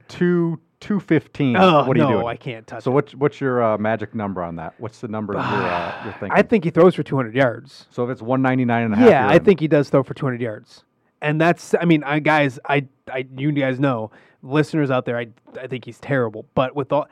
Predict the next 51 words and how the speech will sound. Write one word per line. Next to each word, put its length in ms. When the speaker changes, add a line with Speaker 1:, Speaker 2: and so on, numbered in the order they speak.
Speaker 2:
I 60
think 240
Washington's 600
a 40
bad 180
football 220
team, 300
and 100
if 100
he, 300
if 140
he 120
doesn't 320
throw 120
for 120
two 120
hundred 160
yards 400
and 100
he 60
struggles 460
again, 440
there's 200
really 600
big, 520
big 240
pro-, 100
I 60
don't 160
think 140
he's 120
gonna 160
set 180
the 60
world 280
on 140
fire. 320
And 420
I'm 140
also 240
going 160
on 60
the 60
fact 300
that 100
I 80
have 160
bashed 360
him 160
on 200
every 480